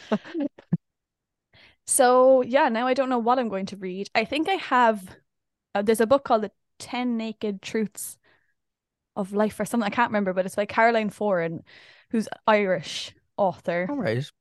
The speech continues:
Speaker 2: She does the anxiety ones, the umbrella anxiety.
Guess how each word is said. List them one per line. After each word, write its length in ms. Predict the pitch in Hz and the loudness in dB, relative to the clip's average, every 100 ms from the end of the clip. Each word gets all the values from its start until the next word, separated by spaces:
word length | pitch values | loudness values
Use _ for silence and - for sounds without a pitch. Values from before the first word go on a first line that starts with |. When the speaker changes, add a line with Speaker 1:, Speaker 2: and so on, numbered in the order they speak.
| - | -10
Speaker 2:
She 220 | - 214 | -4 0
does 200 | 202 208 - | 0 0 2
the 300 | 202 196 - | 2 2 -2
anxiety 840 | 208 196 190 202 202 262 262 269 - _ _ _ _ _ _ _ _ _ _ _ _ _ - | -4 -4 -2 -4 -4 -4 -2 -2 -6 _ _ _ _ _ _ _ _ _ _ _ _ _ -4
ones, 460 | 233 240 240 233 | -2 0 0 -2
the 100 | - | -2
umbrella 360 | 214 202 220 220 - | -2 0 -2 -4 -6
anxiety. 540 | 208 208 214 208 - | -6 -4 -6 -6 -12